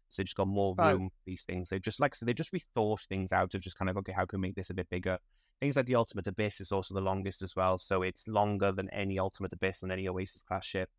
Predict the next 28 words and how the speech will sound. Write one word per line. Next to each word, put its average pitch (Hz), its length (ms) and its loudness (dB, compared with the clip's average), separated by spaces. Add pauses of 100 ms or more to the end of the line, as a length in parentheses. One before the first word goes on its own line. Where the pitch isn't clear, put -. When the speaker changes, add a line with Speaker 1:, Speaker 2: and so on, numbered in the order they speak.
(380)
Speaker 1:
Um, 98 300 2
it's 104 200 -6
got 101 160 0
a 92 40 -6
clear 104 420 2
area 98 280 0
now 95 200 4
as 92 120 0 (100)
well, 95 180 2
so - 140 -6
you 95 80 0
can 95 120 -4
kind 95 180 -2
of 92 140 0
see 101 260 -2
directly 95 380 -4
down 95 260 2
whilst 92 240 -2
you're 101 100 2
actually 107 220 -2
on 104 140 2
the 104 80 -2
slide. 101 520 2 (420)
And 98 180 0
they've 101 180 -2
got 95 220 0
speed 117 440 -2
up 113 120 2